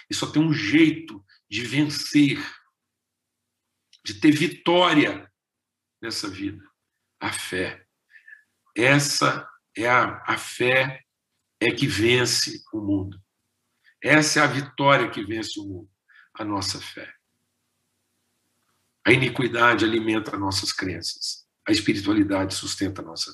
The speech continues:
fé. A palavra de Deus não pode ser interpretada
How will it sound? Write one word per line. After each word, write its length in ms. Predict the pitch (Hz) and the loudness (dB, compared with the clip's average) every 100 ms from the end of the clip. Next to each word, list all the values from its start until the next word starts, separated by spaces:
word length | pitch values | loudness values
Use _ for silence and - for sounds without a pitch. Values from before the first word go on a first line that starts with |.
| - | -14
fé. 120 | - - _ _ - - - - | -14 -18 _ _ -20 -20 -18 -16
A 80 | - | -14
palavra 340 | - 110 110 107 | -2 2 4 2
de 180 | 107 | 0
Deus 500 | 107 110 107 104 - 104 | 2 2 2 -2 -4 -4
não 240 | 123 - | -4 -2
pode 300 | 107 107 98 | -2 0 0
ser 480 | 98 - 95 92 - _ _ _ _ - - | -2 0 0 -2 -8 _ _ _ _ -12 -4
interpretada 960 | 110 98 92 98 90 95 90 80 - | -2 0 -2 -4 -4 -4 -4 -6 -14